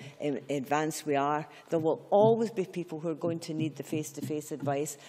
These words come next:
because filling in a form is not just always about ticking boxes. You've got to understand the answers that are, that's been put in the form, and I can certainly say that from many years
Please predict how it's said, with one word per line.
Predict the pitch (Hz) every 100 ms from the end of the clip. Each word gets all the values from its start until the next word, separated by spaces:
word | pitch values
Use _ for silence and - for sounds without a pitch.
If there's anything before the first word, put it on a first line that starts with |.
| -
because | 156 - 160
filling | - 226 233 226
in | 196 180
a |
form | 170 - 160 165 156
is | 151 139
not | 170 165 -
just | 165 147 - -
always | 160 160 156 -
about | 151 151
ticking | - 165 - 156
boxes. | 147 143 - 175 151 - - -
You've | 143
got | - 208 -
to | - 170
understand | 175 151 147 - 151 151 151
the | - 156
answers | 156 160 165 139
that | - 127
are, | - -
that's | 143 123
been | 143 139
put | 180 170
in | 156 170
the | 180
form, | 180 165 156 143 - - -
and | 170
I | 170
can | 196 175
certainly | 165 180 127 139
say | - 165
that | 160 156 -
from | 151 151 139
many | 170 185 180
years | 156 170 165 151